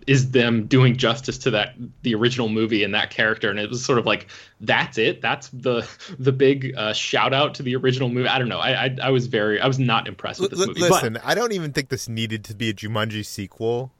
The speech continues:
Speaker 2: I think it, they could have made this movie not as Jumanji. But I just think the, the playing against type, the Avatar thing that you're talking about, and also the video game construct was just kind of clever. It, it was never used to its full potential. I agree with you, Brad, that the,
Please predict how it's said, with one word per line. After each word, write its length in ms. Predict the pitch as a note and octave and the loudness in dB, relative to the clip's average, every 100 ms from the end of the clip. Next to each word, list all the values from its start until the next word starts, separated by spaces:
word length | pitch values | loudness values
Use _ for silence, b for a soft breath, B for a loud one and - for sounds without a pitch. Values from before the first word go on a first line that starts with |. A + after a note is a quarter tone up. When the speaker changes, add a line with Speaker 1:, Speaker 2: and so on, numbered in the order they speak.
| _ | _
Speaker 2:
I 100 | A#2 | -4
think 200 | C#3+ C3 | -2 -2
it, 180 | C3 B2 | -4 -2
they 80 | A#2 | -4
could 160 | - | -4
have 80 | A#2+ | -6
made 240 | A2+ G#2+ G#2+ | -2 -2 -2
this 180 | A2 | -4
movie 420 | A#2 A2 A2 A2+ G2+ | -4 -4 -2 -2 -4
not 320 | A#2+ G#2+ G2+ | -8 -6 -6
as 220 | A2 A2 G#2+ | -2 -4 -4
Jumanji. 640 | G#2 G#2 G2+ G#2+ A#2+ B2+ B B B B | -6 -4 -4 -4 -4 -4 B B B B
But 100 | - | -4
I 60 | G3 | -4
just 160 | B3+ | -2
think 220 | C#4 A#3 | -8 -4
the, 220 | G#3+ G3 D3+ | 0 0 0
the 140 | C3+ | -4
playing 420 | - C3+ C#3+ D3+ | -2 0 0 0
against 340 | C#3 D3 D3 - | -2 -2 -2 -2
type, 260 | G2+ G2+ | -2 -2
the 120 | - | -4
Avatar 440 | A2 A#2+ - B2 A2+ | -2 -2 0 0 0
thing 180 | A#2 A2+ | -2 -4
that 80 | |
you're 140 | A2 A2+ | -4 -2
talking 320 | G#2+ F#2 G2 | -2 -2 -4
about, 260 | F#2+ F#2+ G2 | -2 -2 -2
and 420 | A2+ A2 A2 G#2+ - B B B B | -2 -2 -2 -6 -12 B B B B
also 540 | - C#3+ - B2+ A#2+ A2 | -2 -2 2 2 2 0
the 180 | G#2+ | -2
video 380 | A2+ F#2+ A#2 C3 | -2 -2 2 2
game 320 | B2+ A#2 A2+ | 2 -4 -4
construct 920 | - - A#2 B2 - G2 E2+ - - - _ - | -6 -2 -2 -2 -4 -4 -4 -8 -20 -20 _ -8
was 240 | A#2+ A2 | -6 -2
just 280 | C3 A#2+ - | -2 -2 -4
kind 180 | B2+ A#2 | -2 -2
of 80 | - | -4
clever. 500 | - A#2 A2+ A#2+ A#2 | -2 0 2 2 0
It, 160 | A2+ | 0
it 400 | C#3 C3+ - - | -4 -6 -16 -2
was 200 | C3 B2 | 0 2
never 180 | D3+ D#3+ | 2 0
used 460 | C#3 A#2+ C#3 - - | -2 -2 -2 -4 -4
to 120 | B2 | -4
its 140 | - | -4
full 300 | - A#2+ A#2 | -2 2 2
potential. 520 | - A#2 A2 A2 - | 0 -6 -6 -4 0
I 100 | A#2 | 0
agree 260 | B2 G2 B2+ | 0 0 -2
with 120 | B2 A#2 | 0 -2
you, 80 | |
Brad, 360 | A2+ A#2+ A#2 A2 | 0 4 4 2
that 120 | A2 | -2
the, 240 | - A2 | 0 0